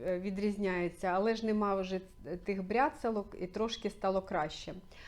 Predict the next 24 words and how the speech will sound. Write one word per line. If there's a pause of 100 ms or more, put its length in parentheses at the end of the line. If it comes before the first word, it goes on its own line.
(360)
Сам
аромат
мені
дуже
сподобався,
я
з
ним
познайомилась,
е,
в
Бомонді. (1120)
І (1120)
протестила,
він
мене
просто
вразив. (140)
Тут
такий
класний
горіховий
мускус, (120)
е,